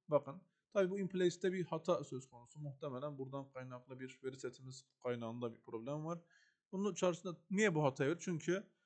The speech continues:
biraz önce zaten silmiştik. Tekrardan aynı işlemi yapmaya çalıştık.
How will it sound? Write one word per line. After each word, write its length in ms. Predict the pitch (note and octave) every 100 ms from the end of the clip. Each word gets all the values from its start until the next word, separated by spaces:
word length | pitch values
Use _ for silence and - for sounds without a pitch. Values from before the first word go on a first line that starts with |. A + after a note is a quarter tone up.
| _ -
biraz 220 | F3+ F3
önce 160 | F#3+ E3
zaten 260 | F3+ F3
silmiştik. 680 | D#3 - D3+ F#3 - G3+ -
Tekrardan 380 | F3+ E3+ C#3+ C#3
aynı 180 | E3 D3+
işlemi 300 | D#3+ E3 E3
yapmaya 320 | C#3+ C#3+ D3
çalıştık. 440 | B2+ A2 - G3